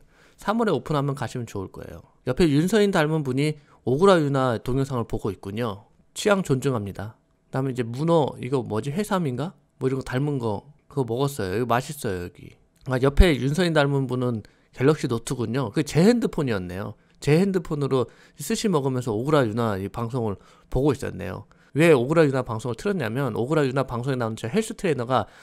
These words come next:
제 스타일이라고 그 얘기를 하려고 이제 틀었어요. 옆에 분이, 어, 트레이너 예쁘다고, 취향이 자기랑 비슷하다고. 제가 이렇게 모르는 분하고 금방 친해집니다.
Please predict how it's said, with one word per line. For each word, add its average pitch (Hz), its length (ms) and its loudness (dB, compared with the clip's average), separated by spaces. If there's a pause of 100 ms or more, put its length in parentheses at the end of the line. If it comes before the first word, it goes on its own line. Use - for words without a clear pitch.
(140)
제 131 140 -2
스타일이라고 139 640 -2
그 151 160 -2
얘기를 156 260 0
하려고 151 280 -2
이제 98 140 -10
틀었어요. 95 680 -8 (280)
옆에 131 200 6
분이, 151 300 0
어, 135 280 2
트레이너 180 380 0
예쁘다고, 120 560 -2
취향이 202 320 2
자기랑 127 340 -2
비슷하다고. - 600 -12 (300)
제가 165 180 4
이렇게 147 320 2
모르는 151 400 -2
분하고 123 240 -4
금방 139 300 -2
친해집니다. 113 760 -4